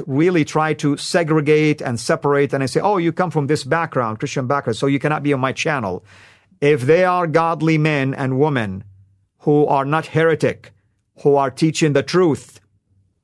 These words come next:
I'm not here to judge. Only God knows the heart. We want to have the platform available for people. So I focus it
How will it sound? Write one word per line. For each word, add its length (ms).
I'm 180
not 200
here 160
to 120
judge. 540
Only 240
God 240
knows 220
the 120
heart. 340
We 100
want 140
to 40
have 200
the 100
platform 540
available 440
for 160
people. 320
So 160
I 160
focus 400
it 160